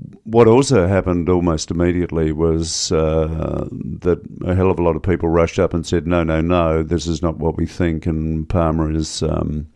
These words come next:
is, uh, is a one-off. And, uh, Palmer himself then apologised about a week later.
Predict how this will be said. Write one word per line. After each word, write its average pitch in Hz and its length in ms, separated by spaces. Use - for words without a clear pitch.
is, 82 360
uh, 85 120
is 78 180
a 85 60
one-off. 85 800
And, 85 500
uh, 80 240
Palmer 78 500
himself 80 600
then 80 140
apologised 78 880
about 80 280
a 78 40
week 78 260
later. 82 420